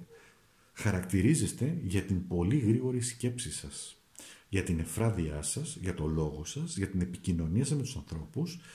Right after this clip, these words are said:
και δεν είναι τυχαίο που υπάρχει από πίσω εδώ το ζώδιο των διδήμων που έχει να κάνει και με κάτι άλλο. Εξισορρόπηση συνειδητού με υποσυνείδητο.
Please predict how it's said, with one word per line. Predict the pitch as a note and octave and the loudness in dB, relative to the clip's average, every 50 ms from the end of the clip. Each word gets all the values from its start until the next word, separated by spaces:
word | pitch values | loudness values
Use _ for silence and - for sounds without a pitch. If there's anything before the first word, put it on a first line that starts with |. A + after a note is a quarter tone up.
| - - - - | -18 -18 -18 -8
και | - - A2 | 0 2 4
δεν | C#3 | 4
είναι | F#3 G3 | 4 2
τυχαίο | - D3+ A2 - D#3 | 2 0 0 0 0
που | D3+ D#3 | 2 2
υπάρχει | B2+ A2+ - C3 C3+ - - | 0 0 0 -2 -4 -2 -2
από | A#2 A2 | -2 -2
πίσω | F2+ - - A#2+ B2 A#2 - F#2+ | -2 0 0 0 0 0 0 0
εδώ | E2 D#2 D2 D#2+ G#2 - - - - - - - - _ _ _ _ _ - - - - | 0 0 2 0 0 0 -2 -8 -14 -18 -20 -20 -20 _ _ _ _ _ -14 -10 -10 -8
το | - - F#2 | -4 -2 2
ζώδιο | E2 G2+ B2 C#3+ D3 | 4 4 4 4 4
των | C3 A#2 F2 | 4 4 2
διδήμων | E2 E2 D#2+ D#2 D#2+ D#2+ D#2 G2+ C#3+ E3+ - - - - - - _ _ | 2 0 0 0 -2 0 0 0 0 -2 -4 -6 -16 -20 -20 -20 _ _
που | - - D3+ G3 | -2 2 2 2
έχει | A3 A3 - B3+ | 2 2 0 0
να | A#3+ G#3 | 2 2
κάνει | - - F3+ F#3+ G3+ G#3 G#3 | 0 0 0 0 2 2 2
και | G#3+ F#3 | 2 0
με | C#3 B2+ | -2 -2
κάτι | F3 F#3+ F3+ - C3+ | -2 -2 -2 0 0
άλλο. | D3+ F3+ F3 A#2 F2 D#2+ - - - _ _ _ _ - | 0 0 0 0 -2 -4 -8 -12 -18 _ _ _ _ -2
Εξισορρόπηση | - G#2 G#2 - - - E2+ - - - D2+ D2 D2 C#2+ D2 D2+ - - - - - - A2 C#3+ F#3 - - - - - - - - | -2 0 0 0 0 0 0 0 -2 -4 -4 -6 -6 -6 -8 -8 -10 -10 -8 -6 -4 -2 -2 -2 -4 -4 -8 -14 -18 -20 -20 -10 -4
συνειδητού | - - - - C#3+ C3+ A#2+ A2 G#2 F#2 E2+ F2 - - D3 | 0 2 4 6 6 8 8 8 8 6 6 2 2 4 4
με | D#3+ | 4
υποσυνείδητο. | E3 D#3+ E3 C#3 - - B2 C3 A#2+ A#2 - - - D2 | 4 4 2 -2 0 0 0 2 2 2 0 -2 -8 -12